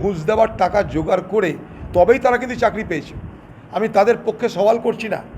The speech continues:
পুরোটাই অনৈতিক কাজ তারা করেছে, কিন্তু তাদের নিষ্ঠুর বাস্তবতাটা এইটাই, তারা কিন্তু এ ধারণার দ্বারা ব-, বশবর্তী হয়েছিল, এই ধারণা দ্বারা প্রভাবিত হয়েছিল যে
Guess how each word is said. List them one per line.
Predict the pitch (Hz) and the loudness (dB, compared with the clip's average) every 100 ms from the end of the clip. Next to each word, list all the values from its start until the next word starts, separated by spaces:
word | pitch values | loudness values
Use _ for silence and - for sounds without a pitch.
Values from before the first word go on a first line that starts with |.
| - - - - | -10 -10 -12 -6
পুরোটাই | 202 226 247 262 | 2 4 4 4
অনৈতিক | 220 247 247 254 254 | 0 -2 -2 -6 -2
কাজ | 240 240 | -2 2
তারা | 233 | 0
করেছে, | 226 220 185 | 0 -2 -2
কিন্তু | 175 254 269 208 143 - - - - - - | -4 -4 -4 -4 -6 -8 -16 -18 -20 -20 -4
তাদের | 170 196 247 214 | 2 4 4 2
নিষ্ঠুর | 190 208 - 262 | -6 -6 -8 -8
বাস্তবতাটা | 185 190 - 233 226 233 226 | 0 0 0 -2 -2 0 0
এইটাই, | - 185 226 180 156 - - - - - | 0 -4 2 2 2 -10 -16 -20 -20 -2
তারা | 175 196 | 6 6
কিন্তু | 220 247 233 254 254 202 - - - - | 6 0 -6 -6 -6 -8 -14 -20 -20 -10
এ | 262 | -4
ধারণার | 165 165 214 240 240 | 0 2 4 2 4
দ্বারা | 220 226 | 4 4
ব-, | - - - - - | 2 -6 -12 -14 -6
বশবর্তী | 160 185 226 240 254 | -4 0 0 0 2
হয়েছিল, | 214 - 165 139 143 - - - - | 0 0 -4 -4 -4 -12 -14 -14 -2
এই | 196 208 | 0 2
ধারণা | 151 208 226 | 2 2 2
দ্বারা | 233 | 0
প্রভাবিত | 226 185 202 247 240 | 0 2 2 2 0
হয়েছিল | 214 185 180 165 165 - - - - - | 2 2 -2 -4 -4 -10 -20 -20 -20 -8
যে | 156 233 247 | 0 4 4